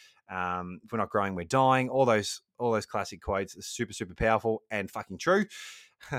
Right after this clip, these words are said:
And what's really clear with these guests is they love the process of improving their craft. They're more interested in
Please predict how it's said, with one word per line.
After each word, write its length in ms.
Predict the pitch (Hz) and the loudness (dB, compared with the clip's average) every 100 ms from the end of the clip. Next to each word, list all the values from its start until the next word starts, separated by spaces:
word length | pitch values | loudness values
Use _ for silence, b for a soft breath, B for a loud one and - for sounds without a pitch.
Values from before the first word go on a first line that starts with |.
| 120 - | -6 -2
And 100 | 131 | 0
what's 180 | 135 139 | 0 0
really 140 | 123 | -2
clear 220 | - 117 | 0 -2
with 100 | 110 | 0
these 180 | 107 95 | -2 -4
guests 300 | - 98 - | -2 -2 -2
is 80 | 95 | -4
they 180 | 110 110 | 0 2
love 220 | 107 95 | 2 0
the 60 | |
process 420 | 90 98 95 98 - | -4 -4 -4 -6 -10
of 60 | |
improving 720 | 95 90 - 104 104 139 101 87 | -8 -4 -2 -2 -2 -4 -6 -2
their 160 | 110 101 | 0 0
craft. 480 | - 90 76 - - | 0 -4 -4 -8 -4
They're 100 | 107 | 2
more 140 | 113 | 4
interested 360 | 107 98 - 95 | 2 -4 -8 -6
in 160 | 95 | -6